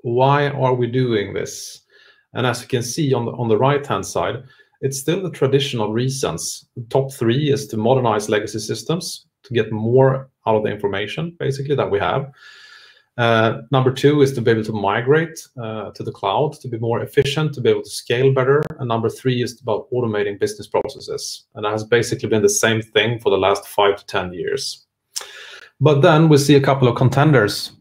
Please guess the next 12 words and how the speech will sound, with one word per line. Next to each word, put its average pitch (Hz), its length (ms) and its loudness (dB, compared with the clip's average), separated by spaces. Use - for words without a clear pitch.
uh, 120 400 2
introducing 143 600 0
new 143 140 4
products 143 480 0
and 113 80 -6
services 131 560 0
faster. 127 680 -2
That 127 120 -4
is 120 80 -6
quite 107 320 -4
interesting. 110 640 -10
Um, 101 500 -12